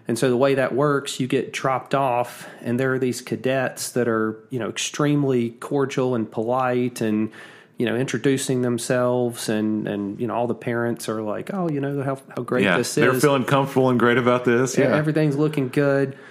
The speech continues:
Speaker 1: You get on this bus, and then as soon as that bus door closes, it's like, "Sit up straight," you know,
Speaker 2: Yeah.
Speaker 1: "Stare in front of you, don't look around," you know, you, you just immediately,
Speaker 2: Yeah.
Speaker 1: it, it's,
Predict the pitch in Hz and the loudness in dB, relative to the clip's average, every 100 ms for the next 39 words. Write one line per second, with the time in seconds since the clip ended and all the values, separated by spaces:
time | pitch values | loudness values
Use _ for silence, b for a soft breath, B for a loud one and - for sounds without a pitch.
0 | B B B _ 131 120 151 147 135 135 | B B B _ -4 2 4 4 2 0
1 | - - 139 139 131 - - - - - | 0 2 2 2 0 -2 -6 -8 -8 -2
2 | 127 127 123 123 127 120 - - 160 156 | 0 2 2 0 -2 -2 -2 2 2 2
3 | 139 151 - 120 147 135 - - 131 117 | 2 0 0 0 0 0 -2 -2 -2 -2
4 | - 127 127 123 120 113 101 - - - | -2 0 2 2 2 0 0 -4 -6 -6
5 | 131 - - - - - - 196 165 - | -6 -8 -14 -12 -10 -10 -6 -4 -2 -4
6 | - 185 180 180 170 165 160 151 107 92 | -2 2 4 4 4 2 2 4 4 2
7 | - B B B - - - - 165 175 | -2 B B B -6 -6 -2 0 2 2
8 | 170 156 - 165 170 160 165 160 156 202 | 2 0 0 2 4 2 2 2 4 2
9 | 160 170 - 165 160 160 160 156 147 143 | 4 2 2 2 2 2 2 2 2 2
10 | 139 135 143 - 151 156 151 143 151 156 | 2 2 0 2 2 2 2 2 2 2
11 | 147 135 131 107 101 82 139 - 127 - | 2 2 4 4 2 2 -2 -2 -4 -4